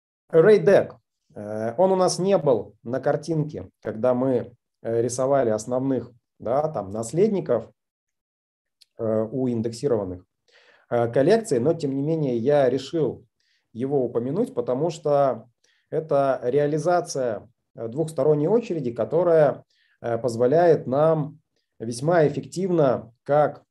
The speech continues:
э, рандомно получать элементы, так и аппендить и припендить, да? То есть все эти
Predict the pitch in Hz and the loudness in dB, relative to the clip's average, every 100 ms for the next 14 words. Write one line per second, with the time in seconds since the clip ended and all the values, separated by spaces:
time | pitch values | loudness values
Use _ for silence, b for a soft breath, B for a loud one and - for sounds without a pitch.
0 | _ - 117 123 143 147 160 127 107 135 | _ -10 -2 0 2 4 4 2 -4 -4
1 | 143 220 269 190 156 147 135 107 98 - | -2 -2 -2 -4 -6 -2 -4 -4 -10 -18
2 | _ _ _ _ _ 170 180 - 160 156 | _ _ _ _ _ 2 2 2 4 4
3 | 160 226 233 208 214 - _ _ _ 196 | 4 2 4 0 -4 -8 _ _ _ -4
4 | 190 165 151 123 95 95 - _ _ 113 | -2 0 0 -2 -4 -10 -20 _ _ -4
5 | 147 170 b b b - 120 120 180 185 | -2 -2 b b b -8 -8 -8 -2 2
6 | 156 - 156 151 127 104 98 | 2 4 4 4 -2 -6 -8